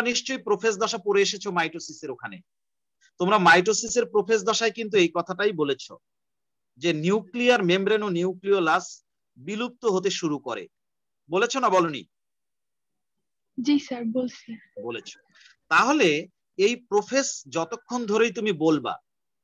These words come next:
Speaker 1: যতক্ষণ ধরেই তুমি এই প্রোফেজের আন্ডারে থাকবা, লেপটোটিন, জাইগোটিন, প্যাকাইটিন, ডিপ্লোটিন, ডায়াকাইনেসিস সবই তো প্রোফেজের আন্ডারে, ততক্ষণ ধরেই ওই একই কথা তোমাকে বলতে হবে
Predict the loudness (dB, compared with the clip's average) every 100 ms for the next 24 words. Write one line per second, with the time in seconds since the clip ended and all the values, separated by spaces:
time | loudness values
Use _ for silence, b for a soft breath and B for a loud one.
0 | _ _ _ _ -2 0 -2 -8 -6 -2
1 | 2 2 0 -4 -4 -2 -2 -2 0 4
2 | 4 4 2 0 -6 -8 -14 _ _ _
3 | _ -6 -4 -2 -2 0 -2 -2 -8 -14
4 | _ -4 0 0 0 -2 -4 -6 -8 -12
5 | _ -10 -6 -2 -4 -4 -6 -6 -6 -12
6 | _ _ -4 -2 0 -2 -2 -4 -4 -10
7 | _ _ 0 2 0 -2 -4 -4 -10 -10
8 | -4 -4 -4 -8 -6 -4 0 2 2 0
9 | -12 -18 _ _ _ _ _ -2 -2 -4
10 | -10 -8 -6 0 4 4 6 4 4 0
11 | -4 -8 -6 -6 -6 -4 -6 -6 -12 -16